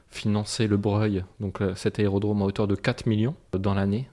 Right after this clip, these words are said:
Euh, déjà, il le finance à trois millions par an habituellement, donc encore un million de plus. Alors que sa compétence première, c'est le social, et que, euh, on a, euh, une vraie souffrance au travail, euh,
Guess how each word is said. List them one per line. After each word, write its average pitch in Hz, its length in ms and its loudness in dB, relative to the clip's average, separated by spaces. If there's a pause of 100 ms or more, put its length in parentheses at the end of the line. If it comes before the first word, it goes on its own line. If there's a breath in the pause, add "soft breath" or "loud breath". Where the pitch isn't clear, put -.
Euh, 92 260 -6
déjà, 95 200 -2
il 104 60 -2
le 98 80 -2
finance - 300 -4
à 95 40 -6
trois - 200 -4
millions 107 240 0
par 101 180 -2
an 101 60 0
habituellement, 104 420 -2
donc 95 160 -4
encore 98 240 -4
un 101 60 0
million 107 200 -2
de 95 60 -6
plus. 135 360 -6 (800 loud breath)
Alors 123 360 6
que 117 360 4 (360 loud breath)
sa - 220 -2
compétence 117 420 0
première, 113 540 0 (180)
c'est - 300 0
le 127 80 2
social, 123 580 2 (640 loud breath)
et 120 160 8
que, - 160 -4
euh, 95 1120 0
on 98 200 0
a, 104 240 2
euh, 90 260 -2 (240)
une 110 140 0
vraie 113 160 6
souffrance - 600 -2
au - 80 2
travail, 104 440 0
euh, 87 280 -2